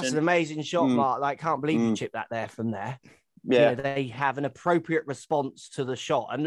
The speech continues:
Speaker 2: the same way, I'll have a basic chip and hit it to ten foot, and they'll go,
Speaker 1: Yeah.
Speaker 2: "Yeah, it, it's all right. You know, not bad, unlucky." They'll d-, give you the,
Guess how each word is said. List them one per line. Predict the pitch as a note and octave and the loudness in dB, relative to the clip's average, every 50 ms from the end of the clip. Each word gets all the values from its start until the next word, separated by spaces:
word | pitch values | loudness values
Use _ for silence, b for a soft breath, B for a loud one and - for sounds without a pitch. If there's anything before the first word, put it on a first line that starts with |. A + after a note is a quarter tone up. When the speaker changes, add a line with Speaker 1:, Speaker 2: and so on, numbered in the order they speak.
| D#3+ B2+ C3 | -4 -6 -10
Speaker 2:
the | C3 - D3 | -14 -14 -10
same | - - F#3 F3 E3+ E3 | 0 2 4 4 4 4
way, | D#3+ D#3 D#3 | 4 4 4
I'll | D3+ D3+ D3+ D#3 D#3 | 4 4 6 6 4
have | D3+ C#3 | 4 2
a | D3 | 0
basic | A#2+ - F3 E3+ D3 - - B2 - _ - | 0 0 0 0 -2 -6 -12 -12 -12 _ -8
chip | - B2+ G#2 - _ | -6 -6 -6 -4 _
and | A#2+ A#2+ | -4 -4
hit | C3 C3 C3+ | 0 0 0
it | - - | -2 -4
to | B2 - - | -10 -18 -8
ten | - A#2+ C#3 C#3 | -6 -2 -2 -2
foot, | B2+ - - - - - | -2 -2 -4 -4 -2 -2
and | B2+ B2+ | -2 -2
they'll | C#3 C3+ C3+ | -2 -2 0
go, | B2+ C#3 C3+ B2+ - | 2 2 0 2 2
Speaker 1:
Yeah. | - C#3 C#3 B2+ A#2 B B B B | 4 6 6 6 4 B B B B
Speaker 2:
"Yeah, | - B3 B3 B3 B3 B3 A#3 | 2 4 6 6 6 6 4
it, | G#3 - - | 2 0 -2
it's | - B3 A3+ - | -2 -2 2 4
all | D4 C#4 A#3 | 4 4 6
right. | F#3 E3+ E3 E3+ E3+ F3 F3 - | 6 6 6 6 4 4 0 -2
You | F3+ F3+ | 0 0
know, | F3+ F3+ G3 G#3 | 2 2 2 0
not | A3+ B3+ C4 - - | 0 0 0 0 0
bad, | G#3 G#3 G#3 G#3 G#3 G#3+ G#3 G3 | 0 2 2 2 2 0 0 -2
unlucky." | A3 A3+ A3 G3+ F#3+ F#3 - - F3 E3+ | -2 -2 0 0 0 0 -2 -4 -4 0
They'll | E3+ F3 F3 E3+ D#3+ | 2 2 2 2 0
d-, | - F3+ D#3+ | -2 -4 -6
give | - E3+ E3 D#3 D#3+ | -2 -4 -2 0 0
you | D#3+ C#3+ | 0 2
the, | D#3 D3+ C3 | 2 0 0